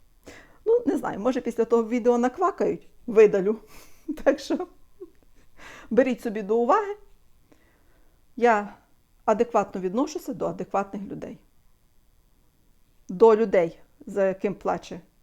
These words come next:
Кащенко, туди й дорога. Все, вертаємося до наших прикрас. У нас хороша атмосфера, навіть і, і без світла, і без тепла, і без газу.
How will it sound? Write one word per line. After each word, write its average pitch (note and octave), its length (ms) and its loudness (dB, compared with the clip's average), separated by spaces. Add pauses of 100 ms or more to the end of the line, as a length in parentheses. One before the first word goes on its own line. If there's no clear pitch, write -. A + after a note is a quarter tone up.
(160)
Кащенко, D#4+ 600 -4 (1200)
туди G#3+ 240 0
й A#3 40 -2
дорога. F3 420 -10 (1400)
Все, - 160 -12
вертаємося - 600 -12
до - 200 -14
наших - 320 -12
прикрас. - 460 -4 (180)
У G#3+ 100 -6
нас F3 180 -12
хороша F#3 460 -10
атмосфера, E4+ 520 -4
навіть A#3 400 -8 (960)
і, A3 60 -6
і G3+ 300 -8
без F3+ 220 -8
світла, C#4+ 480 -6
і G3+ 100 -8
без - 160 -10
тепла, G#3 440 -8 (280)
і F#3+ 60 -10
без F3 200 -10
газу. - 320 -16